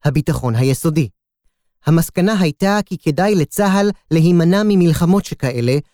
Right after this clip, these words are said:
שכרוכות גם בעלויות גבוהות ובפגיעה במלאים. לעומת זאת, המב"ם הפכו להיות גישה מרכזית בצה"ל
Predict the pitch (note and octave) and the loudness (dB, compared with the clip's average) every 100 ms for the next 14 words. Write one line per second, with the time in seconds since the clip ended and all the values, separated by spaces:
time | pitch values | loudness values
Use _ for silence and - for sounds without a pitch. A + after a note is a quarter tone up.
0 | _ - F#3 - E3+ D3 A3 D#3 F#3+ G#3 | _ -6 -4 -2 -2 -2 -4 -2 -2 0
1 | F#3+ D3 D3 E3+ G#3+ D3+ C3 C3+ C#3+ - | 0 0 0 0 -2 -4 -2 0 -2 -6
2 | _ - D3 E3+ - F#3 G3+ G#3 G3+ F#3 | _ -4 -2 -2 -2 -2 0 0 0 2
3 | F#3 F3+ A#2 F#2+ _ _ _ _ _ B2+ | 2 0 0 -6 _ _ _ _ _ 0
4 | A#2+ A#2+ F#3+ - C3 B2+ - _ - C#3 | 2 2 0 -2 -4 -4 -8 _ -2 0
5 | A#2+ A#2+ G#3 G3+ - _ E3+ E3 E3+ A3+ | 0 0 -2 -2 -6 _ -6 -4 -2 0
6 | G#3 G3+ G#3+ E3 D#3+ A3 A3 G3+ D3+ D3+ | 2 2 -2 -6 -4 -2 -2 -2 -2 -2
7 | C#3 G#3+ C3+ B2 B2+ A2+ A2+ | 0 -2 -4 -2 -2 0 -2